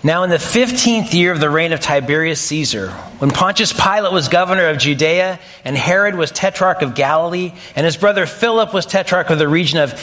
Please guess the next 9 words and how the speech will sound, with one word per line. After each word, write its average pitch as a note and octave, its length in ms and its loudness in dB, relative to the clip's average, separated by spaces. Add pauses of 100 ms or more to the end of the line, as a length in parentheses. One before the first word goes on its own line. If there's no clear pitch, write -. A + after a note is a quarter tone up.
Eritrea, E3+ 920 0 (460)
and C#3 260 0 (300)
Trachonitis D#3+ 1400 0 (360)
and D3+ 220 0 (260)
Lysanias C#3+ 920 0 (540)
was B2+ 200 -2
tetrarch C#3+ 460 0
of B2+ 160 2
Abilene, A#2 540 0